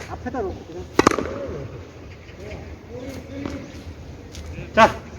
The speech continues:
여러분, 오늘 여기까지 스매싱 기본 배웠습니다. 그래서, 어, 요런 식으로 좀 연습하는 게 어떨까 제가 오늘 소개를 해드렸고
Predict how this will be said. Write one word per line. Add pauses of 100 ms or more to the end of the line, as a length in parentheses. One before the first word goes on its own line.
(120)
여러분,
오늘
여기까지 (1000)
스매싱
기본 (380)
배웠습니다.
그래서, (1200)
어, (2250)
요런
식으로
좀
연습하는
게
어떨까
제가
오늘
소개를
해드렸고